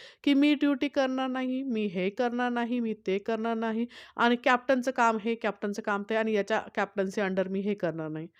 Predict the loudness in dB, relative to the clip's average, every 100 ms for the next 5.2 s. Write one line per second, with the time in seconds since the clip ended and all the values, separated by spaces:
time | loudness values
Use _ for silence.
0 | -20 -20 -4 2 4 6 6 8 6 4
1 | 4 4 0 0 0 0 0 2 2 0
2 | -2 4 6 6 2 0 2 2 0 -2
3 | -2 0 2 4 4 4 4 2 2 -2
4 | -2 -4 0 0 2 0 -2 -4 -4 -4
5 | -4 -6